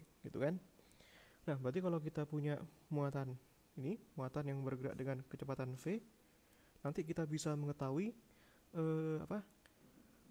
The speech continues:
Ini ya, muatan Q, bisa, kita bisa mengetahui, eh, medan magnet pada jarak, pada jarak R gini misalkan ya.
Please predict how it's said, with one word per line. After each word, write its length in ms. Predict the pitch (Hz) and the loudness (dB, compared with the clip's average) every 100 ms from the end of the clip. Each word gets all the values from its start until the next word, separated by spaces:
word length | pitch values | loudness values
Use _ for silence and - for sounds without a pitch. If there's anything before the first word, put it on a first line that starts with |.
| - - - - - - - - - - - | -20 -20 -20 -20 -20 -20 -20 -20 -20 -10 -2
Ini 80 | 139 | 2
ya, 140 | 147 196 - | 2 0 -8
muatan 320 | 143 139 139 139 | -4 0 0 -2
Q, 240 | 165 202 - - - - - - 151 | -2 -2 -4 -14 -20 -20 -20 -16 -4
bisa, 160 | 151 | -4
kita 240 | - - 208 | -4 -2 0
bisa 240 | 156 156 | 2 2
mengetahui, 560 | 147 147 147 160 208 208 - - - - - - | 0 0 2 2 0 -2 -8 -20 -20 -20 -18 -2
eh, 220 | 165 156 156 | 2 2 4
medan 240 | 156 151 | 4 4
magnet 400 | 143 - 170 220 - - - | 2 0 -2 -2 -6 -20 -10
pada 240 | - 139 143 | -4 0 0
jarak, 320 | 139 135 143 - - - - - - - | 2 2 2 -2 -16 -20 -20 -20 -20 -4
pada 160 | 143 135 | 0 2
jarak 320 | 143 143 - | 4 2 4
R 160 | 139 | 2
gini 240 | 127 117 - | 2 -4 -8
misalkan 400 | - 123 123 | -4 -4 -2
ya. 80 | 127 | -2